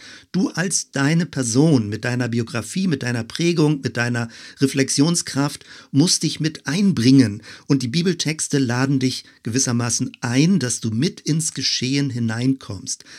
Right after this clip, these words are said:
dass du mit ins Bild hineinkommst, dass du mit in diese Geschichte hineinkommst, die diese biblischen Texte angefangen haben, entwickelt haben und den Raum, den sie damit auch aufspannen.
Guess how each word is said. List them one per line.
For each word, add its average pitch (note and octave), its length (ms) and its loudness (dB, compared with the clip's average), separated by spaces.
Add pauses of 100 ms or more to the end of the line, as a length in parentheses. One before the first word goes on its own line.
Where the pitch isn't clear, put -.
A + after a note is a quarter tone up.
(140)
dass A#2+ 120 -4
du A#2+ 100 -2
mit D3 200 2
ins C3 180 2
Bild A3 320 2
hineinkommst, A2+ 720 -6
dass A2+ 140 -6
du A#2 80 -4
mit B2+ 260 0
in B2 160 -4
diese A#2+ 360 -2 (280)
Geschichte - 540 -4
hineinkommst, A#2 920 -2 (360)
die D#3+ 400 -2
diese C#3 320 -2
biblischen B2 500 -8
Texte A#2 540 -4 (380)
angefangen C#3+ 720 0
haben, C3 240 0
entwickelt B2+ 500 -2
haben A#2+ 340 -2
und A#2 220 -4
den A#2 140 0
Raum, B2+ 440 4
den A2 180 -2
sie G#2 140 -4
damit A2+ 440 -4
auch G#2+ 260 -8
aufspannen. A2 640 -4